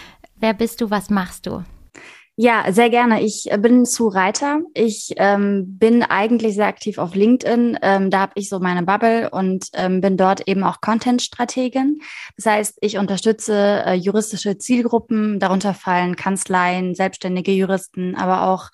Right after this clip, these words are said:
Speaker 2: zum Beispiel juristische Start-ups, Legal Tech Start-ups zum Beispiel. Ich unterstütze sie dabei, äh, Content zu erstellen. Das bedeutet, ich, äh, schreibe suchoptimierte Texte zum Beispiel oder ich mache Grafikdesign für Beiträge.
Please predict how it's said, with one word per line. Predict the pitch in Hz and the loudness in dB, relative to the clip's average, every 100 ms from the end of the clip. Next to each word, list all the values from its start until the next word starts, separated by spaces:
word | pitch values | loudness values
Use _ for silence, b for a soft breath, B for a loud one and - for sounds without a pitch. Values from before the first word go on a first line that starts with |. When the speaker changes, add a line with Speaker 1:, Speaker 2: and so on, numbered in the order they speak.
| B B B | B B B
Speaker 2:
zum | - | 0
Beispiel | 196 196 - 196 | 2 2 0 0
juristische | 180 190 190 190 196 180 | 0 -2 -4 -4 -4 -4
Start-ups, | - 190 180 - 180 - - 196 | -2 0 0 0 -4 -4 -8 0
Legal | 196 190 180 | 2 2 -2
Tech | 185 180 - | -4 -8 -10
Start-ups | - - 175 175 - - - | -20 -4 -2 -2 -4 -6 -8
zum | 185 | -4
Beispiel. | 180 180 - 202 208 B B B _ | -2 -4 -4 -4 -4 B B B _
Ich | 202 | -2
unterstütze | 196 196 233 233 220 | -2 0 -2 2 2
sie | 208 | 4
dabei, | 202 190 196 190 196 | 4 2 2 2 0
äh, | - 185 | 0 -2
Content | - 240 254 294 | 0 -2 0 0
zu | 285 | 0
erstellen. | 277 254 - 233 233 226 226 B B - | -2 -4 -4 -2 0 -2 -6 B B -10
Das | 202 | -6
bedeutet, | 196 190 190 190 190 - - | 0 2 2 0 -4 -4 -8
ich, | 175 - | -10 -6
äh, | 156 175 | -4 -2
schreibe | - 196 185 185 | -2 -2 0 0
suchoptimierte | 214 208 196 - 202 190 208 208 | -2 -2 -8 -6 -4 -4 -6 -4
Texte | 254 254 - 226 | -4 -4 -6 -8
zum | - 220 196 | -2 0 2
Beispiel | 190 190 - 190 180 180 | 0 -2 -6 -4 -4 -2
oder | 180 175 | -4 -4
ich | 175 | -4
mache | 190 180 226 | -6 -4 -4
Grafikdesign | - 196 220 214 - 202 180 175 175 180 185 | 0 -2 -2 -6 -4 -2 0 0 0 -4 -6
für | - 202 | -8 -2
Beiträge. | 175 180 190 - 190 185 185 | 0 0 -2 -6 -4 -2 -2